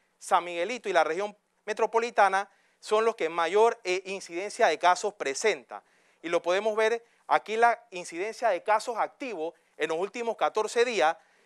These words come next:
que, eh, la región de Panamá Oeste, la región metropolitana, la región de Panamá Norte y de San Miguelito,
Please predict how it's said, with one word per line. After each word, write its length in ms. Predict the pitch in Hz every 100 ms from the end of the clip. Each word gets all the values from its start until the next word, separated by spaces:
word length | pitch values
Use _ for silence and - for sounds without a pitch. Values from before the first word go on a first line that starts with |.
| _ _ _
que, 320 | 202 208 226
eh, 240 | 185 170 160
la 200 | 165 160
región 260 | 160 208
de 120 | 226
Panamá 320 | 220 165 156 165
Oeste, 360 | 233 240 254
la 140 | 233 156
región 240 | 156 208
metropolitana, 800 | 214 175 - 143 143 220 185 131 - _ _
la 100 | 151
región 300 | 156 156 214
de 100 | 214
Panamá 320 | 180 160 185
Norte 480 | 220 240 208 143 123 - -
y 120 | 233
de 100 | 196
San 200 | - 190
Miguelito, 600 | 240 247 220 202 208 214